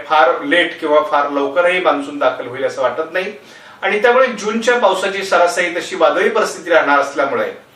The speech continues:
अ, मागे म्हणजे थोडी असमतोल राहील, परंतु मान्सूनच्या पंधरा जून नंतरचा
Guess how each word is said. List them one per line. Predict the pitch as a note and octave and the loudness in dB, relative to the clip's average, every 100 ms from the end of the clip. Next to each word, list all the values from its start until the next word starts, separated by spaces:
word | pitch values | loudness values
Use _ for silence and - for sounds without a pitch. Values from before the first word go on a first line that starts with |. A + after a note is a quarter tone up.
| - - - | -20 -20 -8
अ, | - C#3 C#3+ D3+ | -4 -4 -4 -2
मागे | D3+ E3 | 0 0
म्हणजे | F#3+ F3+ D#3+ E3+ G3 F#3+ - | -2 -4 -4 0 0 -2 -8
थोडी | F#3 F#3+ F#3+ - | -4 -4 -4 -6
असमतोल | E3 G#3 G3 F#3+ A#3 F#3+ | -2 2 0 2 2 4
राहील, | D#3 C#3 | 2 0
परंतु | D#3 D#3 D#3 F#3 G3 G#3 - - - - _ _ | 2 2 0 -2 -2 -2 -8 -20 -20 -20 _ _
मान्सूनच्या | E3 F3 F#3 C4 A#3+ B3 | 0 0 -2 -4 2 2
पंधरा | A#3+ F3+ F3+ G#3 G#3+ - - - _ _ _ _ - | 4 2 4 4 4 0 -10 -18 _ _ _ _ -20
जून | D3+ F#3+ G#3 | -6 0 2
नंतरचा | E3 D3 D3+ D3 D3+ | 2 2 0 2 2